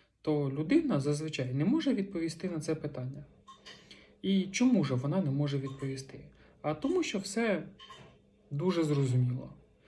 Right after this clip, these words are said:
Є канон, Біблія, і є оригінал,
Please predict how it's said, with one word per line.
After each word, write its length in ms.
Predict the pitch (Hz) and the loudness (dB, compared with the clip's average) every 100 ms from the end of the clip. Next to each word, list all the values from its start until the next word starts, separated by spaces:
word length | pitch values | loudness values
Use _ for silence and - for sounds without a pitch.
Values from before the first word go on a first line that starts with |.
| _ - - - - | _ -20 -20 -18 -6
Є 460 | 160 277 294 - - _ _ - | 4 6 6 2 -6 _ _ -8
канон, 420 | - 165 147 131 147 - | 0 4 4 2 -4 -8
Біблія, 400 | 156 135 127 127 - - - - _ - _ _ - - - | -4 -2 -2 -4 -10 -18 -20 -20 _ -20 _ _ -18 -10 2
і 60 | 349 | 8
є 180 | 381 | 10
оригінал, 600 | 330 208 196 151 131 113 | 12 10 8 4 4 2